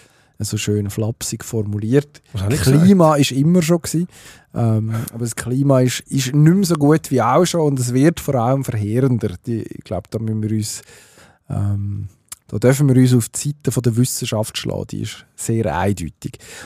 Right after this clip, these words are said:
Speaker 1: Frage ist, was macht man jetzt daraus? Und die Frage ist, bringt's, bringt's am Ende vom Tag etwas? Ich glaub, die muss man, die Frage muss sich der geneigte Klimaaktivist, die geneigte Klimaaktivistin stellen. Dass jetzt der Henrik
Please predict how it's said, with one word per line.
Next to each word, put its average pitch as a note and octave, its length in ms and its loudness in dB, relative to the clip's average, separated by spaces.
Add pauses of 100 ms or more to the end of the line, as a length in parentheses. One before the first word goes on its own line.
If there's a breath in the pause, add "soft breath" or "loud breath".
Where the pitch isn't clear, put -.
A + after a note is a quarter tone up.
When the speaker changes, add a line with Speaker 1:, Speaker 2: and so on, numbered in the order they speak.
(120)
Speaker 1:
Frage D#3+ 240 4
ist, E3 120 -4
was D3+ 160 -2
macht F3 300 2
man F3 100 -2
jetzt - 200 -6
daraus? D#3 200 -2
Und C#3 100 -6
die - 100 -8
Frage C#3 340 0
ist, - 200 -2 (120)
bringt's, D#3 960 -2 (1000)
bringt's E3+ 360 -2
am - 100 -4
Ende F3 340 -2
vom E3 220 -8
Tag C3+ 300 0
etwas? - 420 -4
Ich A2 60 -4
glaub, G2+ 260 -2
die C3+ 160 4
muss D#3 200 2
man, C#3+ 260 0 (300)
die D3+ 100 4
Frage D3 300 4
muss C#3+ 280 2
sich C#3+ 140 -6
der C3+ 380 0 (460 soft breath)
geneigte C3 520 -2
Klimaaktivist, C3 1040 0
die - 40 -8
geneigte A#2+ 460 -8
Klimaaktivistin B2 920 -4
stellen. G#2 200 -2
Dass A2 100 0
jetzt A2+ 220 -4
der F#2+ 60 0
Henrik C3 280 2